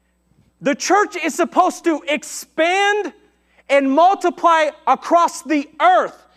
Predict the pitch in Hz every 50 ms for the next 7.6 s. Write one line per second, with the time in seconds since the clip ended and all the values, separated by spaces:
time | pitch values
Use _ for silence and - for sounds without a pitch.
0 | _ _ - - 214 285 320 339 311 277 269 - - - - - 330 349 370 381
1 | 370 370 339 277 277 285 269 262 285 311 339 339 330 311 233 - 294 277 254 -
2 | - 254 277 311 349 381 359 349 285 254 320 320 311 269 220 156 156 277 311 330
3 | 339 - - 294 269 277 262 - - 320 320 320 320 302 233 262 277 269 262 254
4 | 262 - 330 339 294 269 262 240 - - - - - - - 302 - - 330 320
5 | 214 - - 285 339 370 339 330 381 359 - - - 349 330 320 311 285 - -
6 | 330 349 349 320 - 311 262 233 - - - - - - 285 330 349 330 294 294
7 | 330 302 320 - - 330 320 269 233 208 - -